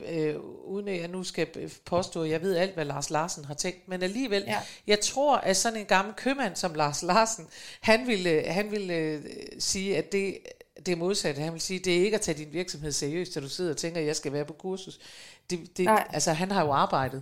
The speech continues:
Speaker 1: og det var sådan, det
Speaker 2: Ja.
Speaker 1: var.
Speaker 2: Ja.
Speaker 1: Han er jo en af dem, der bare arbejdede fra begyndelsen,
Speaker 2: Ja.
Speaker 1: og arbejdede
Speaker 2: Ja.
Speaker 1: solen sort,
Speaker 2: Ja.
Speaker 1: ikke? Altså,
Speaker 2: Ja.
Speaker 1: øhm, så, så jeg tror jo, altså, men, men på en eller anden måde, så får hun jo, øh, solgt dig den idé,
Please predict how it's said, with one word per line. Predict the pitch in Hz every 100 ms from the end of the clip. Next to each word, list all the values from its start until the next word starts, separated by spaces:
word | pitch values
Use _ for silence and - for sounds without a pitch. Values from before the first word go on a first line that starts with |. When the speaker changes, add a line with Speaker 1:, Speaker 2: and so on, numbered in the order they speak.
| - -
Speaker 1:
og | 139
det | 175
var | 170
sådan, | 170 175
det |
Speaker 2:
Ja. | 214
Speaker 1:
var. | 165 - _ _ _ _ _ -
Speaker 2:
Ja. | 208
Speaker 1:
Han | 202
er |
jo | 196
en | 190
af | 180
dem, | 175
der | 180
bare | 160 156
arbejdede | 147 175 135 135 131
fra | 165
begyndelsen, | 147 147 170 147 214
Speaker 2:
Ja. | 190
Speaker 1:
og | - 147 -
arbejdede | 147 147 135 139 139 123
Speaker 2:
Ja. | 143
Speaker 1:
solen | 196 170 139
sort, | 151 143 170
Speaker 2:
Ja. |
Speaker 1:
ikke? | 202 -
Altså, | - 147 156 143 - _ -
Speaker 2:
Ja. | 196 165
Speaker 1:
øhm, | 156 147 139 135 131 - _ _ _ - - - - _ _ _ _ - -
så, | - 175 165
så | - 185
jeg | 170 165
tror | 214 226
jo, | 208
altså, | - 180 196 - -
men, | 196 -
men | 196
på | 208
en |
eller | 311 277
anden |
måde, | 254
så | 254 285
får | 285 247
hun | 226
jo, | 185 170 170
øh, | - 165
solgt | 160 - 247 247
dig | 202 190
den | 208
idé, | 185 220